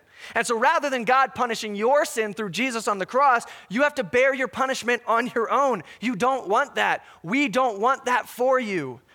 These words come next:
That's why we're here. That's why we exist, is to tell people about how they can receive the holiness that they so desperately need. So please don't leave any of our locations today no matter where you're watching from or online, please talk to someone. Talk to the person who invited you, who sent you the link, whatever you have to do.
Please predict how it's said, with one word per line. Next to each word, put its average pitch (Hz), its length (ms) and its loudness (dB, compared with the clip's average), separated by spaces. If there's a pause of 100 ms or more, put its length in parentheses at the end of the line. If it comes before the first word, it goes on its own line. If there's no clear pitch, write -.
That's - 200 -2
why 226 300 0
we're 226 140 0
here. 240 400 0 (120)
That's 214 140 -4
why 240 140 2
we 240 160 -2
exist, 226 640 -2 (840)
is 202 160 -6
to 214 100 -8
tell 254 280 0
people 233 300 -2
about 208 180 2
how 220 220 2
they 240 120 0
can 233 160 -6
receive 214 420 -6
the 220 120 2
holiness 208 380 -4
that 196 160 -2
they 208 100 -4
so 202 160 -6
desperately 165 480 -4
need. 160 240 -12 (1300)
So - 120 -20
please 220 220 -4
don't 208 160 -2
leave 185 180 -6
any 180 220 -4
of 165 80 -4
our 160 120 2
locations 135 560 -8
today 107 320 -14 (520)
no 156 80 -12
matter 156 160 -4
where 156 160 0
you're 151 120 -6
watching 143 340 -2
from 135 260 -8
or 117 60 -8
online, 113 400 -10
please 170 380 -10
talk 147 340 -6
to - 80 -16
someone. 123 260 -10
Talk 156 180 -6
to - 60 -14
the 170 80 -12
person 165 260 -10
who 147 60 -8
invited 143 420 -4
you, 143 100 -12
who 135 80 -14
sent 151 240 -10
you 160 100 -10
the 143 100 -8
link, 135 260 -12
whatever 139 320 -4
you 156 120 -8
have 147 120 -6
to 143 100 -14
do. 123 260 -12